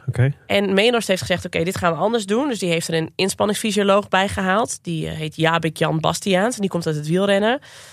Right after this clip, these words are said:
Speaker 2: Ehm, en, eh, ze zijn ook een andere manier van trainen, hebben ze geïntroduceerd. Eh, ergens in tweeduizend negentien. Eh, ze moesten twintig uur per week gaan trainen. En ze moesten langere stukken gaan roeien.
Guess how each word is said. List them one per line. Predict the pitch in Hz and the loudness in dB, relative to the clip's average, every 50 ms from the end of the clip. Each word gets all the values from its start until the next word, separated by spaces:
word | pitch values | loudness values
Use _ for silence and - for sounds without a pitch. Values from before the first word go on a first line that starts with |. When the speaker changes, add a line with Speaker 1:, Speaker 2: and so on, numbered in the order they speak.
| - _ _ _ _ | -20 _ _ _ _
Speaker 2:
Ehm, | _ 190 185 185 190 190 190 196 202 - - _ - - - _ _ _ _ | _ 2 4 6 6 4 4 2 -2 -6 -14 _ -20 -20 -20 _ _ _ _
en, | _ 226 220 226 240 233 - _ _ | _ 2 2 2 2 -2 -8 _ _
eh, | - 202 202 196 190 190 - | 0 2 2 4 2 2 0
ze | - 202 - 214 | -6 -8 -6 -2
zijn | 208 233 240 | 0 0 0
ook | 247 240 | 2 0
een | 254 - | -2 -2
andere | - 247 233 233 226 | 0 0 0 0 0
manier | 226 226 220 202 | 0 0 0 0
van | 208 202 | -2 -2
trainen, | - 202 208 240 247 220 185 | 0 2 2 2 4 2 2
hebben | 175 165 175 | 2 2 -2
ze | 170 | -2
geïntroduceerd. | 175 - - 196 - 180 170 160 156 - - 151 156 185 - - - - - _ _ _ | -4 -4 -4 -2 -2 0 0 0 -2 -2 -2 -2 -2 -2 -2 -4 -8 -16 -18 _ _ _
Eh, | _ 165 165 165 - - | _ -6 -6 -4 -4 -4
ergens | - - 160 170 170 | -4 -4 -4 -4 -4
in | 180 | -4
tweeduizend | 170 - 175 170 170 170 170 170 | 0 2 2 2 2 2 0 0
negentien. | 185 202 233 233 247 233 247 254 277 311 - _ _ _ | 0 0 2 0 -2 -2 -2 -2 -2 -4 -6 _ _ _
Eh, | - - 202 | -6 -4 -2
ze | - | 0
moesten | 240 240 - - 208 | 0 0 0 -2 -2
twintig | - 233 254 277 262 - | 0 0 0 0 2 0
uur | 240 233 | -2 0
per | - 214 190 | 2 2 2
week | 185 180 180 - | 2 2 2 0
gaan | - 175 | -2 -4
trainen. | 160 - 185 208 240 285 311 359 381 370 - - _ _ _ _ _ _ | -4 0 0 0 2 2 0 -2 -2 -4 -8 -16 _ _ _ _ _ _
En | - - 233 | -2 -2 0
ze | 233 | 0
moesten | 262 254 - - 220 | 0 0 0 0 0
langere | 208 220 254 269 - 208 | 2 2 2 2 2 0
stukken | - - 262 262 240 | -2 -4 -4 -4 -4
gaan | - - 180 170 | -6 -4 -4 -2
roeien. | 160 160 165 175 180 170 165 180 240 359 | -2 0 0 2 2 2 2 2 2 0